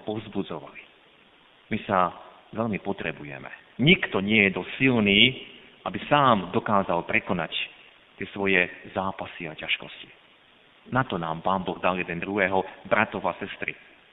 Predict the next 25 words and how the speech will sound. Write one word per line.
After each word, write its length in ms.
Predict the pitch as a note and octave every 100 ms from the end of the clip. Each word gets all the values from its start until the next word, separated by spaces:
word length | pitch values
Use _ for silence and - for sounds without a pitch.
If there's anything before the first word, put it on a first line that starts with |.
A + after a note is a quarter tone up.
| _ _ _
Aby 140 | G#2 A#2
sme 140 | A#2+
si 80 | -
navzájom 540 | A#2+ C3+ A#2 A#2 A2+ G2
niesli 480 | F#2+ A2 B2 G#2 -
svoje 220 | G2 F2+
bremena. 480 | F2+ G2 G2 D2+ - - - _ _ _ _ _ _ _ _ _ G2
Aby 100 | -
sme 100 | G2+
navzájom 640 | F#2+ G2 G#2 F2+ F2 F2 - - _ G2+
jeden 180 | F#2+ E2 -
stáli 260 | F2 E2+ E2
za 80 | E2
druhého. 380 | D#2+ D#2+ D2+ D2+ - _ _ _ _ _ _ -
Tak 160 | A2 G2+
nám 240 | F2 E2
bude 220 | F2+ E2+
ľahšie. 420 | F2 F2+ - E2+ C#2 - - - _ _ _ _ _ _ _ -
A 20 |
tak 160 | G#2 G2
budeme 320 | G2+ F2+ D#2+
žiť 240 | F2 G#2 - - - - - _ _ _ _ _ _
pod 140 | F#2 -
Božím 320 | F#2 E2+ D#2+
požehnaním. 720 | F2 E2+ E2 D#2+ D#2 D2